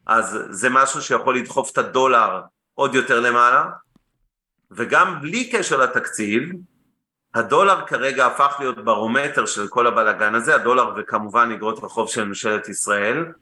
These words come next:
הדולר כרגע גבוה בסדר גודל של עשרים וחמש אגורות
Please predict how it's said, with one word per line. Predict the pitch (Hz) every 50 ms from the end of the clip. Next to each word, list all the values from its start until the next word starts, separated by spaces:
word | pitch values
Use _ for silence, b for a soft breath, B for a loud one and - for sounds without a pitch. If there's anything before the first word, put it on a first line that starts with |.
| _ _ _ _ _ _ _ _ _ _ _ _
הדולר | - 110 113 120 143 160 175 165 139 -
כרגע | - 135 117 131 147 151 160
גבוה | 143 120 113 107 - 117 131 147 156
בסדר | 139 120 113 - - 135 131 139
גודל | 127 131 131 131 143
של | 139 - 123 110
עשרים | 101 - - - 131 135 151 156 151
וחמש | 147 - - 127 113 117 127 135 - -
אגורות | 123 110 98 107 95 101 120 156 202 - -